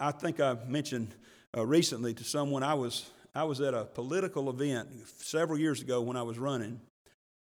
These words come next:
and it was up in North Alabama, I believe it was in Cullman, and there was some bunch of folks there, some I knew, some I didn't know, but a man I didn't know walked up to me.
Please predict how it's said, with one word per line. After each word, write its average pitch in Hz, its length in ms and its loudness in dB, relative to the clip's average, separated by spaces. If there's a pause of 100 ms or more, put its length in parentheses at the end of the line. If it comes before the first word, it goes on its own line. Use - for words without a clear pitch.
(120)
and 127 280 0
it 131 80 2
was 120 100 0
up 165 160 4
in 139 100 0
North 151 240 0
Alabama, 139 460 2
I 120 40 2
believe 147 200 2
it 143 40 -2
was 127 100 -2
in 120 100 0
Cullman, 123 560 0 (560)
and 123 160 2
there 165 100 6
was 160 100 0
some 135 220 -2
bunch 180 240 0
of 165 80 0
folks 185 240 4
there, 175 240 2
some 180 240 0
I 170 60 0
knew, 175 260 -2
some 175 240 -4
I 147 60 0
didn't 160 220 0
know, 151 120 4
but 143 80 -2
a 135 60 0
man 202 200 -4
I 190 60 0
didn't 170 300 0
know 170 160 2
walked 143 320 2
up 143 160 0
to 117 80 -6
me. 101 260 -6